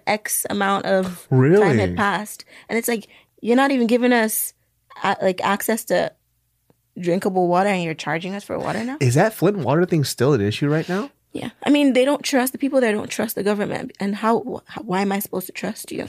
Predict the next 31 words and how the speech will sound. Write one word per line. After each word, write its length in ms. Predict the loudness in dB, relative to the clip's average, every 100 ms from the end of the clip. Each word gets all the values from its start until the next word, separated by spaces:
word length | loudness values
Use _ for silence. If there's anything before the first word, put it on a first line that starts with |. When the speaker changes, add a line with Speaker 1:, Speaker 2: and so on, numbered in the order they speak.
| -10
Speaker 2:
How 100 | -6
come 160 | -2 2
they 80 | 4
don't 140 | 2
have 180 | 2 2
water? 260 | 2 2 2
What's 220 | 0 0
the, 80 | 0
what's 180 | -2
the 140 | 0 2
issue? 340 | 2 0 -4 -4
Speaker 1:
It's 180 | -2
not 180 | 0 0
that 100 | 0
they, 80 | -2
they 80 | 0
have 240 | 0 2 2
water, 480 | 2 2 2 0 0
but 220 | -2 -2
the 80 | -6
pipes. 720 | -4 0 2 0 -6 -10 -10 _ _
So 420 | -4 0 2 2
they 160 | 2 2
didn't 500 | 2 4 4 2 -2 _
either 360 | -4 -2 -2 -4 -2
update 520 | -2 -2 _ -4 -4
the 80 | -6
pipes 340 | -2 0 0 -2
or 80 |
they 140 | -2 -2
didn't 520 | 0 0 0 -2 -4